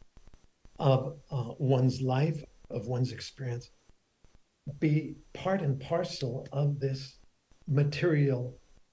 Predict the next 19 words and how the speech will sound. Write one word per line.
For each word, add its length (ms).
flesh. 640
But 160
you 80
see, 380
to, 400
to 140
honor 260
matter 720
is, 420
if 80
you 60
listen 460
to 100
the 100
word 240
matter 600
with 320
your 260
animal 420